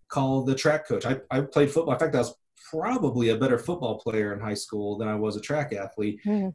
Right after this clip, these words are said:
Speaker 1: Why didn't I call the football? Why did my passion
Speaker 2: Yeah.
Speaker 1: go towards track? Why did he retire the very next year?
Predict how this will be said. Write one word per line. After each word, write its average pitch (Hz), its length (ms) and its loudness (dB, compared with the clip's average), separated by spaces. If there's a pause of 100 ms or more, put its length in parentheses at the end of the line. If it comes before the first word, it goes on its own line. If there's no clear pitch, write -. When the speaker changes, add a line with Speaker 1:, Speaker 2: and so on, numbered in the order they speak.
(120)
Speaker 1:
Why 120 260 0
didn't 156 160 2
I 143 80 2
call 156 260 0
the 151 80 -2
football? 131 320 -4
Why 123 120 2
did 135 100 0
my 131 140 2
passion 117 680 -4
Speaker 2:
Yeah. 202 300 2
Speaker 1:
go 120 80 2
towards 110 340 -2
track? 117 360 -2 (240)
Why 127 240 2
did 139 160 2
he 135 180 4
retire 117 760 -2 (340)
the 120 80 4
very 123 320 2
next 113 260 -4
year? 117 280 0